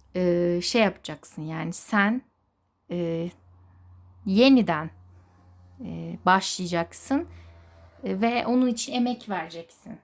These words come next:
diyor sana. Devam edelim. O beş dakika olmuş. Kupa şövalye,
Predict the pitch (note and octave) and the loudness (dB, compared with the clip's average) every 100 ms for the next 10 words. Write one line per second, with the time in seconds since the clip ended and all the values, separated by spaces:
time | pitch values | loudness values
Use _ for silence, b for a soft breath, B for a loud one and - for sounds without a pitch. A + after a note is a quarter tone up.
0 | _ E3 D#3+ E3 - E3 E3 - _ _ | _ -12 -10 -10 -12 -12 -12 -16 _ _
1 | _ _ _ _ _ A3 G#3 F#3 F3+ F3+ | _ _ _ _ _ -12 -10 -10 -12 -12
2 | F3+ F3 F#3 G#3+ - b b b - F#3 | -14 -14 -12 -12 -14 b b b -20 -16
3 | E3+ E3+ - F3 - _ E3+ E3 E3 F3 | -12 -12 -14 -18 -20 _ -18 -16 -18 -20
4 | - - - _ _ _ _ _ _ b | -20 -20 -20 _ _ _ _ _ _ b
5 | b b b b b b b b b b | b b b b b b b b b b
6 | b b b b b b b b b - | b b b b b b b b b -16
7 | C4 - C4 - G#3+ F#3+ F#3+ G3 G3 G3 | -6 0 0 2 0 0 -2 -2 0 0
8 | A#3 | -2